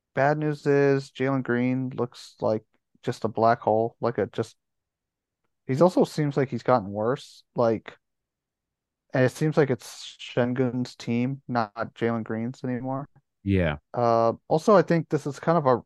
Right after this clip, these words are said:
Speaker 1: it seems like the guys who go to G League Ignite and stuff like that, they come into the league and they don't seem to be as good, right? Like, all the other G League Ignite guys, like, are the guys who played semi-pro, uh, like the Thompson's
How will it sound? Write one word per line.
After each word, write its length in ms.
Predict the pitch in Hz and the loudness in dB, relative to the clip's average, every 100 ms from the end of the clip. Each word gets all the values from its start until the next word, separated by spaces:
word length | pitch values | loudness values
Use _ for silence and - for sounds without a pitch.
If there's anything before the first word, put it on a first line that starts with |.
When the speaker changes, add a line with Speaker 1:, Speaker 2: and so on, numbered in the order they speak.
| _ _ _ _ | _ _ _ _
Speaker 1:
it 120 | - - | -8 -2
seems 240 | 208 - | -2 4
like 180 | 240 - | 2 2
the 80 | 143 | -2
guys 380 | 135 127 135 - | 4 4 4 0
who 80 | |
go 140 | 131 131 | -4 -2
to 100 | 123 | -2
G 220 | - 120 | -2 -2
League 260 | 120 123 117 | 0 0 0
Ignite 540 | 113 - 110 117 123 | -2 -2 -2 -2 -4
and 100 | 143 | -10
stuff 280 | 131 127 127 | -2 -2 2
like 140 | 127 | 0
that, 260 | - 131 135 - _ _ _ _ _ | 2 2 2 -2 _ _ _ _ _
they 100 | 123 | -10
come 240 | - 147 | -4 -4
into 180 | 185 196 | -2 -4
the 60 | 135 | -2
league 440 | 123 131 131 - - | 0 0 -4 -10 -18
and 240 | - 117 | -16 -12
they 100 | 120 | -10
don't 220 | 131 170 | -8 -8
seem 400 | - - 127 135 | -12 -6 -4 -4
to 100 | 123 | -6
be 140 | 123 117 | -4 -2
as 160 | 104 | -2
good, 240 | - 107 104 _ _ _ _ _ | -4 -8 -8 _ _ _ _ _
right? 220 | 123 131 | 0 2
Like, 180 | 123 - _ _ _ _ _ _ _ _ _ _ _ | 0 -4 _ _ _ _ _ _ _ _ _ _ _
all 240 | 139 170 | 6 6
the 120 | 165 | 8
other 160 | 160 165 | 8 8
G 220 | 147 151 | 6 -2
League 240 | 147 143 135 | 0 -2 -2
Ignite 380 | 123 123 127 | -2 -2 -4
guys, 400 | 127 139 135 135 | 0 2 2 2
like, 320 | 135 120 113 - | 0 0 0 -6
are 200 | 147 135 | -2 0
the 340 | 120 123 120 113 | 0 0 0 0
guys 240 | 127 123 | 2 2
who 80 | 135 | 0
played 260 | - 127 117 | -2 -2 -2
semi-pro, 800 | - 113 117 117 - 123 127 139 _ _ _ _ _ _ - | -4 -2 -2 -2 2 2 2 -2 _ _ _ _ _ _ -4
uh, 400 | 123 117 113 110 | 0 2 4 2
like 260 | 120 117 | 0 -4
the 160 | - 120 | -2 -4
Thompson's 800 | 110 120 117 - 135 139 - | -2 0 0 0 -4 -4 -8